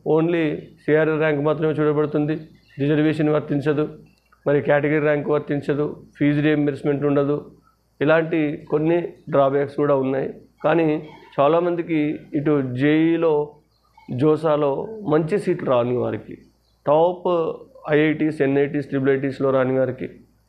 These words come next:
మరియు ఎంసెట్లో మంచి ర్యాంకు పొందలేని వారికి ఈ యొక్క బి కేటగిరీ అనేది ఒక గోల్డెన్ ఛాన్స్గా మనం చెప్పుకోవచ్చు.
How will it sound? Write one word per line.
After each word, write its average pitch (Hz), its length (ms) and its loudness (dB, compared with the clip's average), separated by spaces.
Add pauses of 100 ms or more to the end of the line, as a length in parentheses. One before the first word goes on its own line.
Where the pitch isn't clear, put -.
(800)
మరియు 143 520 2 (340)
ఎంసెట్లో 165 720 0 (160)
మంచి 151 300 0
ర్యాంకు 147 640 -2
పొందలేని 131 380 2
వారికి 127 480 -2 (580)
ఈ - 20 2
యొక్క 147 240 2
బి 143 260 0
కేటగిరీ 160 460 0
అనేది 156 220 -2
ఒక - 120 -2
గోల్డెన్ 131 480 0
ఛాన్స్గా 135 280 -2
మనం 127 200 0
చెప్పుకోవచ్చు. 131 520 -4